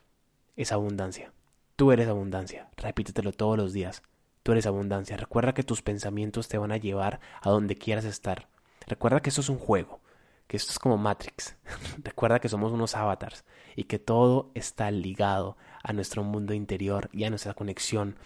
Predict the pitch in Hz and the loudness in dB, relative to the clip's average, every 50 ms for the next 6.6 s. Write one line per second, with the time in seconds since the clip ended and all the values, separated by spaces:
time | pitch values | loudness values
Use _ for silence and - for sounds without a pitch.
0 | - - - - _ _ - - 104 107 - 110 - - 107 104 - 110 107 107 | -20 -20 -20 -20 _ _ -4 -4 -2 -2 -2 -2 0 0 -2 0 0 0 2 2
1 | 117 113 - 117 113 110 - - - 98 95 - - 98 95 95 101 - _ _ | 2 4 2 2 0 0 -2 -4 -4 -6 -6 -4 -4 -4 -4 -4 -6 -12 _ _
2 | _ _ _ _ _ _ _ _ _ _ _ _ _ - 127 123 123 123 123 117 | _ _ _ _ _ _ _ _ _ _ _ _ _ 8 10 10 12 12 10 8
3 | 113 113 - 104 - - 113 117 120 120 - 127 156 - - - - _ _ - | 6 4 0 -4 -2 0 2 2 2 2 2 0 0 0 -2 -12 -18 _ _ -8
4 | - - 110 107 104 95 95 110 110 - - 104 98 - 98 95 98 98 - 98 | 0 4 4 4 6 4 2 0 -2 -2 -2 -4 -4 -2 -2 -2 -4 -4 -4 -4
5 | 95 92 92 95 104 - _ _ _ _ _ _ _ _ _ - - 101 101 101 | -4 -4 -4 -6 -8 -12 _ _ _ _ _ _ _ _ _ -8 -2 0 2 2
6 | 98 - - - 113 110 107 110 127 139 - - | 2 0 2 4 4 6 6 4 4 2 -2 -8